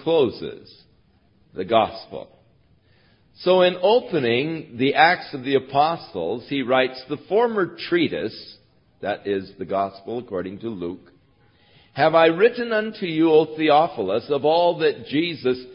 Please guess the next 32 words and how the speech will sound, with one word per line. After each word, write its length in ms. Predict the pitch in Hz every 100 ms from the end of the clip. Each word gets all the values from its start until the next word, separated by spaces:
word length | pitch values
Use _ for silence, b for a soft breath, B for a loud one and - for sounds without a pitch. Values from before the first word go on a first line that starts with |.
| B B 107
began 960 | 151 151 127 170 220 170 123 120 135 139
both 380 | 107 127 135 135
to 80 | 135
do 220 | 113 120
and 260 | 123 135 131
teach." 380 | 160 143 - -
And 140 | 120
the 80 | 123
key 260 | 123 151 139
word 300 | 107 104 110
is 180 | 104
began. 640 | 80 110 90 120 107 78 - - _ _ _ _ _ _ _ b b b b b b b b _
The 100 | 120
gospel 460 | 147 190 214 214 208
according 420 | 202 196 185 170
to 120 | 165
Luke 400 | 147 131 156 165
is 160 | 151 123
not 260 | 170 180
the 120 | 156 151
full 260 | 147 160
story 540 | 143 - 165 147 110 107
of 120 | 95
the 80 | 110
ministry 540 | 127 139 127 - 110
of 100 | 104
Jesus 460 | 90 127 127 120 -
Christ. 420 | 127 139 147 139
It's 160 | 123
only 300 | 151 151 143
the 100 | 131
beginning 1040 | 127 123 110 95 143 151 143 123 113 101